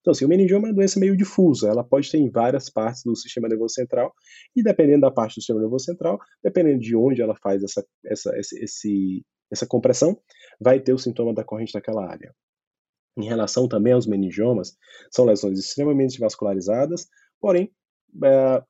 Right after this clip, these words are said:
de boa tolerabilidade cirúrgica. Ah, digamos que o, se o meningioma realmente estiver localizado em uma área fácil de operar, ele não vai ser uma cirurgia, ah, difícil de ser realizada. Em relação à conduta, as indicações cirúrgicas são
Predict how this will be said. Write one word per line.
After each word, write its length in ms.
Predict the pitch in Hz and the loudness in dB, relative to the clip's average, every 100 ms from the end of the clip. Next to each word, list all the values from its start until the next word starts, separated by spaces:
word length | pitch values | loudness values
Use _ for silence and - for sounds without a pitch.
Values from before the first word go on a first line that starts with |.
| - | -14
de 200 | 131 135 _ _ | -16 -16 _ _
boa 500 | 117 147 143 143 135 _ _ | -2 2 2 2 -2 _ _
tolerabilidade 760 | - 139 135 127 117 110 110 - | -4 0 2 0 -2 -2 -6 -6
cirúrgica. 680 | 127 113 104 95 - - - _ _ | -6 -4 -6 -8 -16 -20 -20 _ _
Ah, 300 | 104 104 104 | -10 -6 -6
digamos 360 | 107 113 123 123 | -6 -2 -2 0
que 80 | 120 | -4
o, 80 | 110 | -2
se 160 | - | 2
o 20 | |
meningioma 460 | 147 127 110 110 104 | 2 2 0 0 -2
realmente 420 | 110 104 101 - _ - - | -2 -2 -4 -6 _ -20 -16
estiver 400 | 113 - 110 110 | -12 -4 0 2
localizado 560 | 104 - 104 101 98 107 | 2 2 -2 0 -2 -2
em 40 | |
uma 240 | 104 104 98 | -2 -4 -4
área 220 | 95 92 _ _ | -6 -10 _ _
fácil 520 | _ - 151 196 - 113 | _ -2 -2 -2 -4 -2
de 80 | |
operar, 360 | 110 123 123 170 | 0 2 0 0
ele 140 | 202 | 0
não 100 | 180 | 2
vai 140 | 135 123 | 4 2
ser 140 | - | 2
uma 80 | 123 | -2
cirurgia, 580 | 135 120 107 113 104 113 _ _ _ | -2 -2 -2 0 -2 -4 _ _ _
ah, 260 | - 104 101 | -2 0 0
difícil 580 | 107 117 - 127 - 113 | -4 -12 -4 -4 -2 -8
de 80 | |
ser 140 | - 110 | -4 -2
realizada. 540 | 110 113 101 80 - _ _ _ _ - | 0 -2 -2 -8 -12 _ _ _ _ -2
Em 80 | 147 | 2
relação 580 | 175 151 - 185 110 - | 2 2 2 0 0 -6
à 160 | 123 127 | -8 0
conduta, 680 | 143 120 113 147 170 104 107 | 2 2 4 4 4 2 -2
as 100 | 135 | -2
indicações 480 | 135 143 135 190 185 | -2 -2 -2 -2 0
cirúrgicas 440 | 156 175 180 180 | 2 2 0 -2
são 340 | 180 190 196 | 0 -2 -4